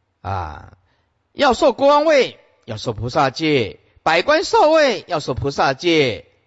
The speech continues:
对不对？因为受菩萨戒以后，一切鬼神救护王身、百官之身，啊，鬼神都会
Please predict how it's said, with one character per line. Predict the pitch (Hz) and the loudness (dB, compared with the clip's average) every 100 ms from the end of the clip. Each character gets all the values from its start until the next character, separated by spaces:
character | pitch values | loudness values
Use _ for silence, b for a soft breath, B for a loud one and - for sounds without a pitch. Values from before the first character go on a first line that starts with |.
| - | -6
对 | 175 | 0
不 | |
对？ | 226 180 b b b | 0 0 b b b
因 | - 269 | -6 -2
为 | 254 | 0
受 | - 269 | 2 0
菩 | 233 233 | 0 -2
萨 | 285 285 | 0 -2
戒 | 277 220 | 0 -2
以 | |
后， | 190 269 226 | 2 2 2
一 | 226 | -2
切 | 254 247 | -6 -2
鬼 | 214 185 | 0 0
神 | 180 190 226 | 2 0 0
救 | 220 247 | -2 0
护 | 233 | 0
王 | 190 175 220 | 2 0 0
身、 | 247 233 233 | 0 0 0
百 | 220 135 | -4 -4
官 | 131 185 | -2 -4
之 | 180 | -6
身， | - 196 190 b b b b b | -2 -2 -2 b b b b b
啊， | 120 139 | 0 0
鬼 | - - 160 | -2 -2 -2
神 | 127 156 170 _ _ _ | -2 -4 -4 _ _ _
都 | 120 | -8
会 | 120 104 | -6 -8